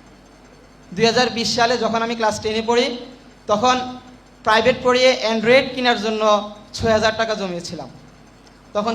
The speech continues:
সিদ্ধান্ত নিলাম, না, ভবিষ্যতে বেঁচে থাকলে Android অনেক হবে। তখন ওই ছয় হাজার টাকা দিয়ে নির্দিষ্ট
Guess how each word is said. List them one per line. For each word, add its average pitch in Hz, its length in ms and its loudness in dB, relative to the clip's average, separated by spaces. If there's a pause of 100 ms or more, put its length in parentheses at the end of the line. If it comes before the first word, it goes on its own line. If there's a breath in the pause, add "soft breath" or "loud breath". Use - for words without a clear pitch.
সিদ্ধান্ত 214 400 -4
নিলাম, 202 200 0 (100)
না, 180 100 0 (540)
ভবিষ্যতে 214 420 -4 (120)
বেঁচে 202 240 -6
থাকলে 208 200 -2 (120)
Android 196 260 -2 (100)
অনেক 175 200 -4
হবে। 135 140 -10 (640)
তখন 208 180 2 (100)
ওই 247 100 6 (100)
ছয় 226 180 2
হাজার 233 260 0
টাকা 240 180 -2
দিয়ে 226 240 0 (680)
নির্দিষ্ট 220 440 -4